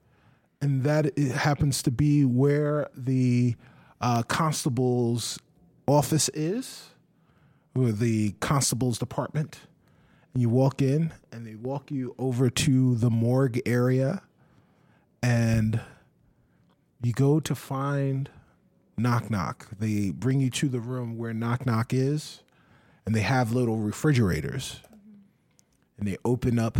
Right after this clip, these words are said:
the refrigerator where Knock Knock, where they put Knock Knock, and they open the fridge, they pull it out,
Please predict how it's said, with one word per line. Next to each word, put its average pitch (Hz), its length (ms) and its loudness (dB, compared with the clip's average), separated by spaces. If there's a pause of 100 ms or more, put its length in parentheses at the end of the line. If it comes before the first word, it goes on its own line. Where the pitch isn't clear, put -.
(220)
the 123 120 -6
refrigerator 104 880 -2 (680)
where 101 640 2 (580)
Knock 117 400 -2
Knock, 117 280 -2 (400)
where 113 220 0
they 107 140 0
put - 280 2
Knock 120 240 0
Knock, 101 320 -2 (960)
and 107 560 -2 (1800)
they - 80 -6
open 131 260 0
the 117 60 0
fridge, 135 640 0
they 120 100 0
pull 127 320 2
it 117 80 0
out, 123 420 0